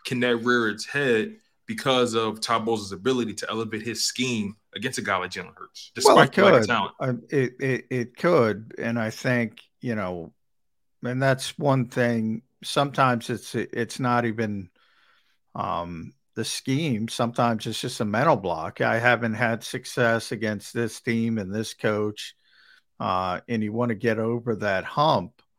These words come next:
Speaker 2: Um, but like I said, for me, you know, Tampa Bay mirrors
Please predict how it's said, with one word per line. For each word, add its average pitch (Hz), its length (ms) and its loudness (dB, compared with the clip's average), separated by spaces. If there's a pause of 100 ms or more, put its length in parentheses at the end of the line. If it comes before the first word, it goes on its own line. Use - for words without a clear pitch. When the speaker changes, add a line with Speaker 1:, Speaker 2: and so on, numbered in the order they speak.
(500)
Speaker 2:
Um, 85 520 -6 (520)
but 175 260 8
like 185 240 6
I 151 80 8
said, 143 460 6
for 147 120 -2
me, 143 480 2 (280)
you 143 100 -2
know, 110 260 -4 (300)
Tampa 156 360 0
Bay 123 340 4
mirrors 120 1000 2